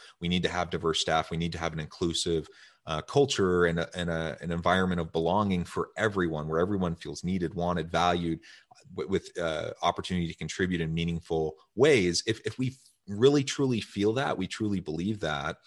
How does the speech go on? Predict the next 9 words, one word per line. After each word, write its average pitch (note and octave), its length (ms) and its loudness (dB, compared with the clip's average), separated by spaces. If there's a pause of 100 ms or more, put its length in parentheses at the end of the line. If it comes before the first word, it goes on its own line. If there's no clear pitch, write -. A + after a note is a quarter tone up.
(200)
and F2+ 80 -4
we F2+ 80 2
have F#2 120 2
intention, F2+ 680 0 (360)
intentionality F#2+ 720 2
around E2 240 0
wanting E2 360 0
to, D#2+ 360 -2 (440)
to - 100 -4